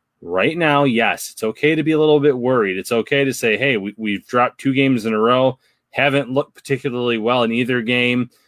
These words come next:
um, m-, making some mistakes that we didn't see in those first four games of the season where Allen looked like an M V P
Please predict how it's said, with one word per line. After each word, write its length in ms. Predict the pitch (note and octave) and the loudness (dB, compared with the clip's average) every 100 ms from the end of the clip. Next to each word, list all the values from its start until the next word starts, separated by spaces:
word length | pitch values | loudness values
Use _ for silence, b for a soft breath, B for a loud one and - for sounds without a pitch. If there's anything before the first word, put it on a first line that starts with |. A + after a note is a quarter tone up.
| _ | _
um, 340 | - G2+ G2+ A2 | -4 -2 -2 -4
m-, 280 | A#2 A#2+ A2 | -4 -4 -4
making 360 | B2 C3+ C#3 B2+ | -4 -2 0 -2
some 180 | C3 | -2
mistakes 400 | A#2+ - C3 B2 | -4 -2 -2 -2
that 80 | B2 | -4
we 80 | A2 | -4
didn't 220 | A2+ A#2 | -4 -4
see 260 | - B2+ B2 | -4 0 0
in 80 | A#2+ | 0
those 240 | A2 G2+ | -2 -4
first 360 | - B2 A#2+ - | -4 -4 -4 -4
four 220 | B2 A#2+ | -2 -2
games 340 | G#2+ A#2+ A2+ | -2 -4 -4
of 80 | G#2+ | -8
the 60 | G2+ | -10
season 380 | - B2 A#2+ | -4 -4 -2
where 120 | A2+ G2+ | -4 -2
Allen 280 | A2 A#2 A2 | -2 0 -2
looked 180 | A2 | -2
like 120 | A#2+ A2 | -4 -4
an 80 | |
M 120 | A2 A2 | -4 -2
V 120 | A2+ | -4
P 380 | - A#2 A#2 | -2 0 0